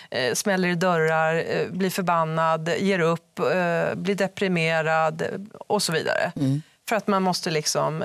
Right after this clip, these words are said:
Speaker 1: det är, man ligger där på analyssoffan <laughs> precis och, och
Speaker 2: Mm.
Speaker 1: rotar i sig själv.
Speaker 2: Men, men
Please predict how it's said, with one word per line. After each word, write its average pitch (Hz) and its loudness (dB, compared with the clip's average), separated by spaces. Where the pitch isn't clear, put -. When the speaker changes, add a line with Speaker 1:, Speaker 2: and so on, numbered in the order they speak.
Speaker 1:
det 226 2
är, 185 0
man 247 -2
ligger 202 -2
där 180 2
på 165 0
analyssoffan 190 0
<laughs> - -8
precis 165 -2
och, 165 -2
och 160 0
Speaker 2:
Mm. 160 -2
Speaker 1:
rotar 170 -2
i 151 -2
sig 165 -2
själv. - -2
Speaker 2:
Men, 208 0
men 214 2